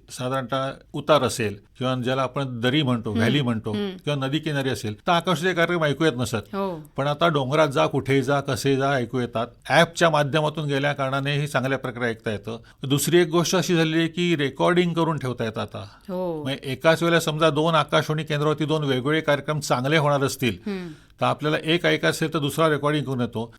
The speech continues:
Speaker 1: पुन्हा आकाशवाणीने आता जे नवीन धोरण स्वीकारलंय की काही चांगले कार्यक्रम आपण नंतर YouTube-च्या माध्यमातून लोकांना द्यायचे,
Speaker 2: हो.
Speaker 1: त्याच्यामुळे, अ, परदेशामधल्या लोकांना ज्यांच्याकडे ही लिंक नसते त्यांना लिंक पाठवता येते.
Speaker 2: हम्म.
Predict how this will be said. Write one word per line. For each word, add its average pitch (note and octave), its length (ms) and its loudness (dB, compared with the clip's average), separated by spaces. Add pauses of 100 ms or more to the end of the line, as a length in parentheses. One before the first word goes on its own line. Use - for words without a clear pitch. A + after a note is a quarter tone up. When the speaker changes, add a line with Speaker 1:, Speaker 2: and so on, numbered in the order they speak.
(100)
Speaker 1:
पुन्हा D#3 280 2
आकाशवाणीने E3+ 540 4
आता E3 200 2
जे D#3+ 160 2
नवीन D3+ 360 -2
धोरण C#3 260 0
स्वीकारलंय C3+ 520 -2
की A#2+ 140 -8
काही C3+ 200 -2
चांगले C3+ 360 -2
कार्यक्रम C#3 380 0
आपण C#3 220 0
नंतर C#3 220 -2
YouTube-च्या C#3 560 0
माध्यमातून C3+ 580 0
लोकांना B2 360 -2
द्यायचे, A2+ 320 0
Speaker 2:
हो. D#3+ 600 -6
Speaker 1:
त्याच्यामुळे, E3+ 880 0
अ, E3+ 200 0 (220)
परदेशामधल्या E3 760 4
लोकांना D#3+ 480 2
ज्यांच्याकडे D3 560 -2
ही D3 240 2
लिंक D3+ 180 -2 (100)
नसते C#3+ 300 -4
त्यांना D3 180 2
लिंक D3 280 -2
पाठवता A#2 400 -2
येते. A2+ 200 -4
Speaker 2:
हम्म. F3 640 -8